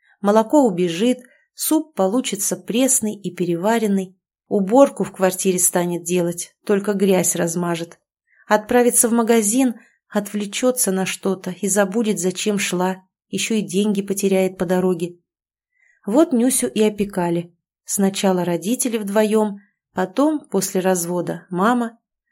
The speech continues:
А теперь, когда за мамой самой уход нужен, Лена. У Данилы и Лены сын подрастал, девять лет, но и то был более самостоятельным, чем Нюся.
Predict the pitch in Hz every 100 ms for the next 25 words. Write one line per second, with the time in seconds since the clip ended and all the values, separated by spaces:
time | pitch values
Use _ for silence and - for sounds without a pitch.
0 | _ _ _ - 190 196 202 285 294 -
1 | 220 214 220 214 220 226 220 208 - 208
2 | 208 214 208 202 - 202 202 196 190 190
3 | 190 _ - 170 170 170 165 170 _ _
4 | _ _ _ _ _ - 208 220 233 269
5 | 247 240 214 226 294 269 185 - 233 208
6 | 202 190 190 185 - 175 175 - 185 180
7 | 190 190 185 185 175 - _ _ _ _
8 | 233 247 262 247 254 220 247 202 214 180
9 | 214 196 185 - 185 180 - 190 180 180
10 | 175 175 170 - - 180 175 170 - 170